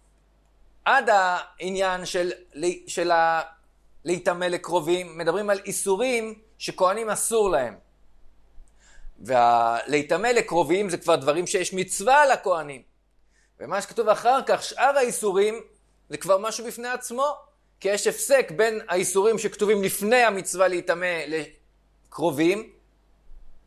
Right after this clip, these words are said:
לבין האיסורים שכתובי-, שכתובים אחרי המצווה להיטמא לקרובים. ואם כן, זה שכתוב לה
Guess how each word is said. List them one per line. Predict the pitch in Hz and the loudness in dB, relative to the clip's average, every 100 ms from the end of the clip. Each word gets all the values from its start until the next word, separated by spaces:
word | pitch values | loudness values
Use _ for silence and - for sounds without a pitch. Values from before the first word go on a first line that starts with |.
| - | -10
לבין | 143 202 214 | 0 2 2
האיסורים | 214 214 214 233 | 2 2 2 2
שכתובי-, | 214 - 226 233 220 - | -2 -4 2 2 2 -6
שכתובים | - 180 214 240 226 | -12 -10 -8 -4 -4
אחרי | - 214 294 | 0 4 6
המצווה | 294 262 214 226 | 4 0 -2 0
להיטמא | 214 208 196 | 0 -2 -2
לקרובים. | 190 180 170 170 175 - _ _ _ _ _ _ _ _ _ _ _ _ _ _ _ - - - _ | -2 -2 -6 -6 -8 -14 _ _ _ _ _ _ _ _ _ _ _ _ _ _ _ -20 -20 -20 _
ואם | 160 185 | -6 0
כן, | 202 | -2
זה | 190 | -2
שכתוב | 196 208 202 185 | -4 -2 0 0
לה | 196 214 | 2 2